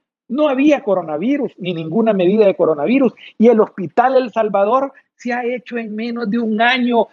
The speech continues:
la obra más grande para salvar miles de vidas y que este pueblo se sienta confiado, que si la desgracia le pasa, tiene en un primer nivel de salud donde ir a curarse.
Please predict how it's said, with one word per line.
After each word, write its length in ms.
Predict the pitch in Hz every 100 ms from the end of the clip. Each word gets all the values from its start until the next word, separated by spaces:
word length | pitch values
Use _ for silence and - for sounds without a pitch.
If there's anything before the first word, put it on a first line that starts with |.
| _
la 240 | 202 214 214
obra 500 | 233 247 240 240 226
más 420 | 226 240 226 202
grande 440 | 190 233 247 240
para 300 | 226 226 208
salvar 600 | 196 196 202 175 - 226
miles 640 | 226 220 277 320 294 233 190
de 120 | 170
vidas 340 | 196 302 240 208 -
y 140 | - 202
que 140 | 254
este 280 | - - 196
pueblo 380 | - 214 214 208
se 160 | 180
sienta 440 | - 202 202 190 180
confiado, 640 | 147 131 175 240 208 123 _ _
que 140 | 139
si 140 | 117 117
la 120 | 110
desgracia 480 | 107 147 240 214 143
le 100 | -
pasa, 400 | - 208 170 - _ _
tiene 520 | 208 214 180 120 - -
en 220 | 143 196
un 200 | 233 196
primer 640 | - 170 139 185 185 170
nivel 480 | 165 147 156 190 160 - _
de 200 | 139 143
salud 420 | 123 202 294 - _
donde 340 | 139 147 123 120
ir 160 | 117
a 60 | 110
curarse. 580 | - 101 98 101 -